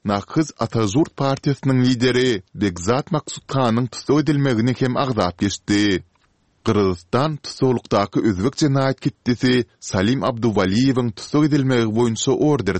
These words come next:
çykardy. Bu barada altynjy awgustda Kırgızstanyň Milli howpsuzlyk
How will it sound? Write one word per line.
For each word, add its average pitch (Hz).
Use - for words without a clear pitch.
çykardy. 98
Bu 107
barada 131
altynjy 95
awgustda 127
Kırgızstanyň 98
Milli 101
howpsuzlyk 131